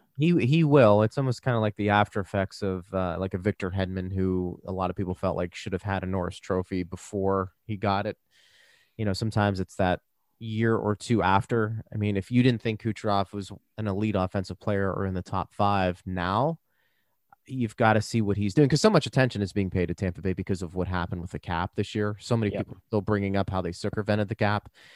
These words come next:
Speaker 1: And Nikita Kucherov was obviously front and center when it comes to that story. But I think what's lost in that story is the fact that the guy had major hip surgery, didn't play at all during the regular season, came in at the toughest time of the year to compete,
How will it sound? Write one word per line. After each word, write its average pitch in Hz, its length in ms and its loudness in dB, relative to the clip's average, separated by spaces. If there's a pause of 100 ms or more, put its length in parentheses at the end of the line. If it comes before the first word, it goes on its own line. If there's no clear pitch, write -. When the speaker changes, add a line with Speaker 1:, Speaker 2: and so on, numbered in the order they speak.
(480)
Speaker 1:
And 101 320 0
Nikita 110 400 -4
Kucherov 101 380 -2
was 101 160 -6
obviously 95 460 2
front 101 320 0
and 90 120 -4
center 104 300 0
when 90 140 -2
it 85 80 -8
comes 92 460 -8
to - 180 -8
that 82 180 -4
story. - 480 -2 (500)
But 107 140 6
I 104 80 6
think 107 160 0
what's 101 220 -2
lost 127 400 6
in 110 40 -4
that 90 140 -2
story 87 260 -4
is 92 80 -6
the - 60 -18
fact 95 260 0
that - 80 -20
the - 80 -8
guy 98 200 4
had 90 160 0
major 104 340 2
hip 107 160 2
surgery, 85 440 -4
didn't 104 240 -4
play 107 200 -2
at 92 60 0
all 104 200 6
during 98 220 2
the 90 60 -2
regular 87 280 -2
season, 90 500 -2
came 120 360 0
in 107 160 2
at 71 160 -6
the 104 140 -2
toughest - 560 -2
time 110 220 0
of 90 40 0
the 95 80 2
year 104 240 2
to - 140 -8
compete, 95 500 -2